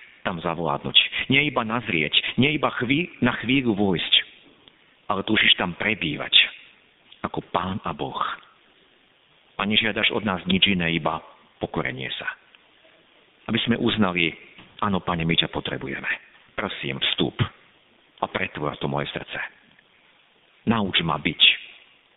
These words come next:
synom pokoja. Nauč ma vzdávať sa. Nauč ma druhých považovať za hodnejších ako seba samého. Nauč ma milovať,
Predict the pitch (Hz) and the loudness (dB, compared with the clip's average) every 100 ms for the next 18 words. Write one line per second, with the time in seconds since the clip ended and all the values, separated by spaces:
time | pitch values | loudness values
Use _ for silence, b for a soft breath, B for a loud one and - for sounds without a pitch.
0 | - - 98 82 76 80 80 69 B - | -4 0 2 0 -2 -2 -2 -4 B 0
1 | 127 120 120 120 95 95 98 98 85 - | 2 2 -2 -2 -2 -2 -2 -2 -4 -8
2 | - - - B - 131 135 113 82 78 | -12 -12 -10 B 0 2 2 0 0 -2
3 | - - - _ _ _ _ _ - 127 | -6 -14 -20 _ _ _ _ _ -2 -2
4 | 95 78 - - - - _ _ - - | 0 -2 -2 -6 -10 -16 _ _ -20 -20
5 | _ _ - - - _ _ - - 113 | _ _ -20 -20 -20 _ _ -8 -2 0
6 | 104 101 92 90 98 85 76 - 123 101 | 0 2 0 0 -2 -2 -4 0 0 2
7 | 87 - 85 - - 87 - - 65 64 | 4 4 2 -4 -4 -2 -4 -6 -6 -6
8 | - - - _ _ _ _ _ _ _ | -8 -10 -18 _ _ _ _ _ _ _
9 | _ _ _ _ 92 101 90 82 78 82 | _ _ _ _ -2 0 0 0 0 0
10 | 73 65 - | 0 -4 0